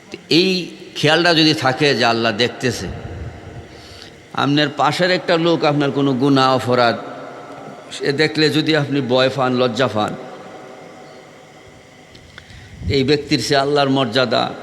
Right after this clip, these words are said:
যার কাছে সব হিসাব দিতে হবে, তো ওখানে এই বিশ্বাসের উপর আপনি আমাকে লজ্জা বোধ করা উচিত না? দুনিয়ার দয় দরবারে একটা কিছু হিসাব দিতে ভয় পাই, তো আল্লাহ যে হাসিব,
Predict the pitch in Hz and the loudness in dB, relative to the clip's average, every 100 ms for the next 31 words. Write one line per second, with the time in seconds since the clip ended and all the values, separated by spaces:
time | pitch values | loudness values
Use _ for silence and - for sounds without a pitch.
0 | - - - - 123 123 123 120 120 - | -14 -16 -16 -4 0 0 0 -2 -2 -2
1 | 147 160 170 139 127 139 120 117 127 104 | 2 4 2 0 -2 0 0 -2 -2 -2
2 | 95 85 - - - - - - - - | -2 -6 -16 -18 -20 -20 -20 -20 -20 -20
3 | - - - - - - 143 139 151 151 | -20 -20 -20 -20 -14 -8 -4 0 2 2
4 | 143 - - - - - - - - - | 0 -2 -10 -16 -18 -18 -18 -20 -18 0
5 | 139 135 135 151 143 147 151 143 139 131 | 2 2 2 0 2 2 2 2 0 0
6 | 131 135 135 139 135 123 139 127 120 131 | 0 0 0 0 0 0 0 0 0 0
7 | 127 127 123 - 127 - - - - - | 0 0 -4 -4 -8 -8 -14 -16 -18 -18
8 | - - - - - - - - - 90 | -20 -20 -20 -20 -20 -20 -20 -20 -10 -2
9 | 135 165 170 160 131 147 151 151 147 143 | 2 4 4 4 4 2 4 4 4 4
10 | 135 131 - 143 135 143 127 127 139 127 | 4 2 0 -4 -2 -2 0 0 0 0
11 | 127 123 110 113 110 110 107 - - - | -2 0 0 0 0 0 -4 -4 -8 -4
12 | - 123 131 143 139 123 123 - 139 143 | 0 2 2 2 0 0 -2 -2 0 2
13 | 131 | 0